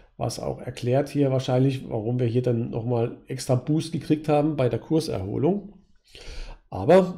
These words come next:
wir haben ja auch strukturelle Nachteile gegenüber diesen M S C I Indizes. Zum Beispiel lassen wir bei jedem Aktienkauf eins Komma fünf Prozent Performance auf der Strecke in Form von Gebühren und müssen auch noch für Spreads gerade stehen, also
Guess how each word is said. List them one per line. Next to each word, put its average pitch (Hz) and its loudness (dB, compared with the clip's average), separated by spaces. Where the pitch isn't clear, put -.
wir 127 2
haben 127 6
ja 131 4
auch 131 0
strukturelle 147 4
Nachteile 123 2
gegenüber 117 0
diesen 113 -2
M 120 0
S 113 0
C 127 -2
I 120 0
Indizes. 139 2
Zum 120 -2
Beispiel 120 0
lassen 120 0
wir 120 4
bei 120 -4
jedem 110 2
Aktienkauf 123 -2
eins 131 0
Komma 135 2
fünf 127 -2
Prozent 117 0
Performance 123 0
auf 123 -4
der 117 -6
Strecke 127 -2
in 135 2
Form 113 -2
von 120 -2
Gebühren 127 4
und 120 -6
müssen 123 2
auch 117 2
noch 120 4
für 139 -2
Spreads - 0
gerade 127 6
stehen, 113 0
also 107 -4